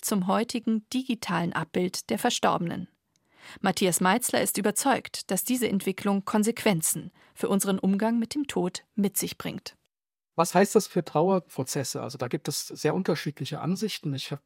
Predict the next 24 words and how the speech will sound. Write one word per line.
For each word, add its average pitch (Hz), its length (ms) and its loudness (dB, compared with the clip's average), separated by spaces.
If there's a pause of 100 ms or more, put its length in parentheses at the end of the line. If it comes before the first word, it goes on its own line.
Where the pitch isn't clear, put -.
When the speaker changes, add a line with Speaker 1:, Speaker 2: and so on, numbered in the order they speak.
Speaker 2:
auch 139 180 -6
viel - 280 -8
mit 147 300 -4
TrauerpsychologInnen 156 1500 0
gesprochen, 151 420 -4
die 131 100 -2
sagen, 135 300 -2
das - 160 -6
ist - 140 -12
überhaupt 156 340 -4
nicht 147 160 -4
gut, 196 260 -6 (540)
wenn 143 120 4
der 156 100 4
Verstorbene 151 560 2 (200)
in 151 220 2
dieser 180 400 0
sehr, 190 300 -2
sehr 156 220 2
realistischen 151 580 -2
Weise 147 240 0
noch 143 180 -4
da 156 280 2
ist, - 280 -4